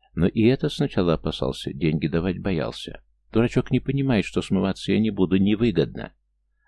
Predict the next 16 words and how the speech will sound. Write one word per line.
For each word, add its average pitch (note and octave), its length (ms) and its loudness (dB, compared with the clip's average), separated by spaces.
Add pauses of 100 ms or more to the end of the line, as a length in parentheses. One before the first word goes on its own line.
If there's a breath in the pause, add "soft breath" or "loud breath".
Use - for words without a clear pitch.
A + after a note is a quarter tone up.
Один G2 300 0
раз F2+ 160 0
продинамишь, F2 720 -2
второй F2+ 260 2
раз E2 140 -2
получишь E2+ 480 -2
пулю E2 240 2
в C#2+ 40 0
лоб. A#1 300 -6 (760)
Честным G2 380 2
быть F#2 220 -2
вообще F#2 380 -2
трудно, E2+ 460 -2
но E2 160 2
экономически F2+ 720 -2
выгодно. - 540 -4